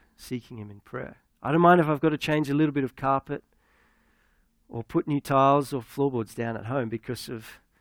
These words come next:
being kneeling in prayer before the Lord. In their lives, there was this aspect of working out their salvation with fear and trembling, as the scripture says. This sense of the reverence and the awe of God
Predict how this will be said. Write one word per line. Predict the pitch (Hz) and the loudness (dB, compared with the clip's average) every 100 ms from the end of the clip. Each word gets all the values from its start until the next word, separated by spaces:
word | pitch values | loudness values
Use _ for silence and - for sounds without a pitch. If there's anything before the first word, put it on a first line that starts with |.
| _ _ | _ _
being | - 120 120 | -8 -6 -2
kneeling | 123 123 107 104 | -2 0 -2 -8
in | 120 | -20
prayer | - 127 120 | -12 -6 -6
before | 113 - 117 | -8 -14 -14
the | 107 | -12
Lord. | 107 120 - - _ _ _ _ _ _ _ _ _ _ _ _ _ _ _ _ _ _ _ _ _ _ _ _ _ _ | -10 -10 -12 -18 _ _ _ _ _ _ _ _ _ _ _ _ _ _ _ _ _ _ _ _ _ _ _ _ _ _
In | 139 151 | 0 4
their | 160 | 6
lives, | 170 170 156 131 | 8 8 8 4
there | 156 | 2
was | 156 | 2
this | 147 135 | -2 -4
aspect | 143 156 - 131 120 123 | -2 -4 -4 -6 -6 -8
of | 113 _ _ - | -12 _ _ 0
working | 143 175 170 160 | 6 6 6 2
out | 156 151 | 2 0
their | 147 | -4
salvation | - 139 131 123 | -4 -2 -2 -4
with | 123 | -10
fear | - - 156 160 156 151 - _ | -12 -8 2 2 2 -2 -14 _
and | 120 | -12
trembling, | 113 - 139 135 113 107 117 | -8 -2 0 0 -4 -8 -14
as | 120 | -16
the | - | -14
scripture | - 135 - - | -12 -12 -12 -14
says. | - 139 - - _ _ _ _ | -14 -14 -16 -20 _ _ _ _
This | 135 | -8
sense | - 151 147 | 0 0 2
of | 135 | -2
the | 131 | 0
reverence | 131 156 156 156 151 | 4 4 6 4 2
and | 143 135 | 0 -2
the | 135 | 0
awe | 135 147 | 2 2
of | 135 120 | 2 0
God | 127 117 98 | -2 -2 -6